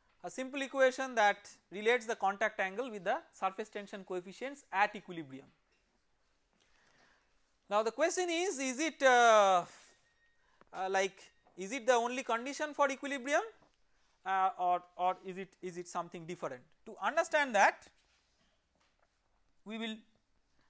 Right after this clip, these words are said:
try to consider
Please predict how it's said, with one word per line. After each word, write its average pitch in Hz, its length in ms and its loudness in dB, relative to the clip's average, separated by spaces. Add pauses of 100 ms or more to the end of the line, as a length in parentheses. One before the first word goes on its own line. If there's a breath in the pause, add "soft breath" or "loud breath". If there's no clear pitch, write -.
(880)
try 247 220 6
to 233 320 -4 (2000)
consider 247 580 4